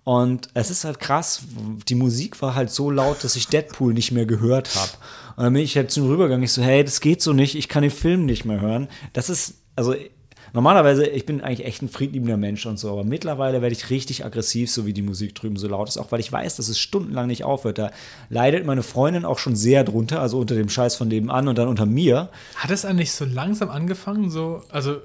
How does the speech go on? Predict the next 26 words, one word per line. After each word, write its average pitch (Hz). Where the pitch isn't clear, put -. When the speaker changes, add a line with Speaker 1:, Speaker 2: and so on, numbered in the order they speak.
Speaker 2:
oder 135
Speaker 1:
Ja. 107
Speaker 2:
war 147
das 147
schon -
immer 135
so? 113
Speaker 1:
Nee, 135
es 170
war 131
seltener 135
und 110
jetzt 107
ist 98
es -
halt 98
echt 107
viel. 104
Und 110
Sabine 120
sagt 143
halt, 135
dass -
der 110
so 117
ist, 147